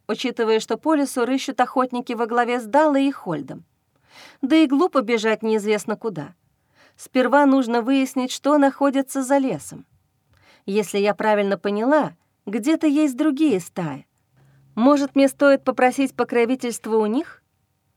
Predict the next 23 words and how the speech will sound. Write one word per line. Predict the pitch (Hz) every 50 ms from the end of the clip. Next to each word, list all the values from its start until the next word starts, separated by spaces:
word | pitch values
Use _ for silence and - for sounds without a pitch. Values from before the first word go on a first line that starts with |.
| _ _ _ _
Однако | - - - 240 262 269 262 277 269
тут | 269 359 359 294
же | 247 277 294
до | 233 285 277
меня | 269 269 269 277 277
дошла | - 262 254 - - 269 262 254
одна | 254 226 254 285 294
простая | - 277 262 262 - - 269 269 269 269
мысль. | 240 180 147 - - - - 165 _ _ _ _ _ _ _ _ _ _ _ _ - _ _
В | - -
таком | - 233 226 - 247 233 220
случае | - - 339 339 269 - - 196 180
придётся | - 208 220 208 262 294 277 - 277 269
присягнуть | - 262 269 262 269 254 226 262 277 269 -
на | 262 269 269
верность | 269 285 277 277 277 285 285 240
другому | 233 294 294 269 262 320 320 247 190 185 185 - -
Альфе | 190 185 156 147 143 - - 147 151 - _ _ _ _ _ _ -
и | 233 254
гнуть | 214 262 262 302 359 349 -
спину | - - 311 320 311 311 330
на | 320 330 330
него. | 330 349 359 254 170 156 147 160 170